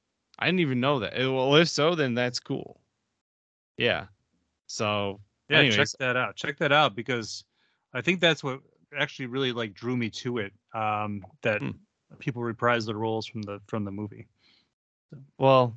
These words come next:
Speaker 1: that's really cool then. That makes
Speaker 2: Mm-hmm.
Speaker 1: it even better. I wonder if Edgar Wright, like, produced it or something too. Well,
Speaker 2: I'll never know.
Speaker 1: we'll see. Um, so that's coming.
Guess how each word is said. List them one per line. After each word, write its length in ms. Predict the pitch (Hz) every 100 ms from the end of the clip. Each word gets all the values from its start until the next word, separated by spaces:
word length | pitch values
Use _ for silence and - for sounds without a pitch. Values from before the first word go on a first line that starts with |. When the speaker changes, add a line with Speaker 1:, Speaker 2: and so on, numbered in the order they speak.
| -
Speaker 1:
that's 280 | 147 143 -
really 240 | 98 92 -
cool 240 | 101 -
then. 260 | 71 65 107 -
That 140 | 107
makes 180 | 107 127
Speaker 2:
Mm-hmm. 80 | 147
Speaker 1:
it 40 |
even 160 | - -
better. 360 | 85 82 - -
I 80 | 123
wonder 300 | 135 131 127
if 220 | 113 - 113
Edgar 380 | 107 101 101
Wright, 340 | 95 98 - -
like, 260 | 107 95 95 _ _
produced 460 | - 95 98 92 -
it 100 | 110
or 100 | 104
something 400 | - - - -
too. 300 | - - - - _ _ _
Well, 240 | 85 87 -
Speaker 2:
I'll 60 | 101
never 140 | 123 120
know. 160 | 147 -
Speaker 1:
we'll 80 |
see. 240 | - - 98 - 175 - - - - - -
Um, 540 | 127 127 123 120 117
so 140 | - 123
that's 120 | -
coming. 280 | 101 87